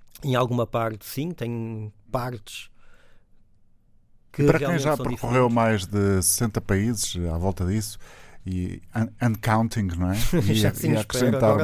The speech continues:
Speaker 1: um
Speaker 2: mais.
Speaker 1: bocado parado.
Speaker 2: Agora está um bocado parado, nós temos que lidar com esta, com esta realidade. O que é que, eh, que já aconteceu que foi mais ou menos aquilo que se estava à espera? Ou seja, esse lado desgraçadinho do país, que é, isto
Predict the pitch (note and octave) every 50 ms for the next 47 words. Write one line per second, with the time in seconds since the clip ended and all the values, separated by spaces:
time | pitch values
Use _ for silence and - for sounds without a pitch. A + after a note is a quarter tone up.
0 | G#2+ A2 A2+ B2 - D3+ - D3 C#3+ C#3+ - - D3+ D3+ C#3+ A#2+ A#2 A#2 A2 G#2+
1 | A2+ A2+ A2+ G#2+ - A2+ G#2 F#2 - - G#2+ - - - G#2+ A2 A2 B2 A2 G#2+
2 | G2 F#2 - G#2 F2+ - - - - G2 F#2+ F#2 F#2+ F#2+ F2+ F#2+ F#2 F2 - F#2+
3 | F#2+ F2+ - - - F2+ F2 E2+ - F#2 F2+ - - F2 F2 F#2 F2+ F2+ F2 F2
4 | F2+ G2 - - - - - - - - - - - - - - D#3+ - - -
5 | G3 F#3 - - D#3 D3+ C3 G#2+ A2+ B2+ C3 B2+ B2 G2+ - - - - - -
6 | - - - - D3 C3+ - - C3 A2+ - - C#3 B2+ - - - - C3 B2+
7 | B2 A2+ A2 A2+ A2 A2 A2 G#2 G#2+ G#2 A2 G#2 G2 - A#2 A2+ A2+ - - C3+
8 | B2+ - - - - - - A2+ G2 F#2+ F#2 - - F2 D#2+ D#2 D#2+ D#2+ - G2
9 | F#2 F#2+ A2 G#2+ - A2+ A2+ A2 G#2+ G#2 G2+ F#2+ G2 G2 G2+ G2+ G2+ E2+ G2+ F#2+
10 | F2 G2 G2+ G#2 F#2+ F2 E2+ - F2 F#2 F2+ F#2 F#2 - - - F#2 G2 A2+ A#2
11 | A2+ A2 - -